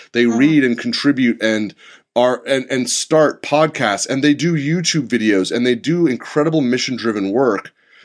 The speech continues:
Speaker 1: The eras application doesn't make it crystal clear on where to put it, but they're looking for that stuff. And that was helpful to know that this, this wasn't just tossed into the void, this white paper, that the,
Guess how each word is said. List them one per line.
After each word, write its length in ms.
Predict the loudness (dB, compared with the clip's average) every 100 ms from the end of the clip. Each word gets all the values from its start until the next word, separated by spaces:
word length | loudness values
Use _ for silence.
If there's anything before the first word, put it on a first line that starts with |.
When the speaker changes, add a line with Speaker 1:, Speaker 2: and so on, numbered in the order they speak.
| -20 -20 _ _
Speaker 1:
The 240 | -4 0
eras 320 | 4 4 4
application 560 | 0 0 0 0 0 0
doesn't 320 | 2 0 0
make 220 | 0 0
it 180 | -2 -4
crystal 440 | -8 0 0 0 -4
clear 280 | 0 2
on 180 | 2 0
where 180 | 2 2
to 80 | 0
put 240 | -2 -2
it, 80 | 0
but 180 | -4 0
they're 140 | 2
looking 580 | 2 0 0 0 0 0
for 300 | 2 0 2
that 240 | 2 0
stuff. 480 | -4 -2 -2 -2 -8 _ _ -20 _ -4
And 220 | -4 0
that 260 | 0 0 -2
was 540 | 0 4 2 0 -6 -14 _ _ -12
helpful 580 | 0 0 0 -2 -2 -2
to 120 | -4
know 380 | 0 2 4 4
that 400 | 2 0 -2 -12 _ _ _ _ _ _
this, 420 | -14 0 0 0 -6
this 320 | 0 0 0
wasn't 340 | 0 0 2 -2
just 180 | -2 0
tossed 280 | 0 0
into 240 | -2 -2 -4
the 120 | -6
void, 400 | -2 2 2 2
this 160 | 0 0
white 240 | 0 2
paper, 240 | -2 -4 -4
that 180 | -4
the, 220 | 0 0